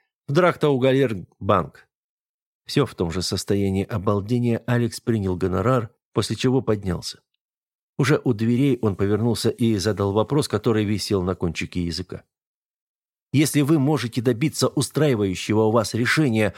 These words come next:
у высочайших особ, зачем вам понадобился я?"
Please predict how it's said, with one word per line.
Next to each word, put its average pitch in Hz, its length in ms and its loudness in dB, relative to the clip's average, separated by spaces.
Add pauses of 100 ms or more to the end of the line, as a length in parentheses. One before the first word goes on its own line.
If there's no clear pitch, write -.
(140)
у 117 100 2
высочайших 123 720 0
особ, 143 460 0 (600)
зачем 110 440 0
вам 117 200 2
понадобился 107 680 0
я?" 120 300 -2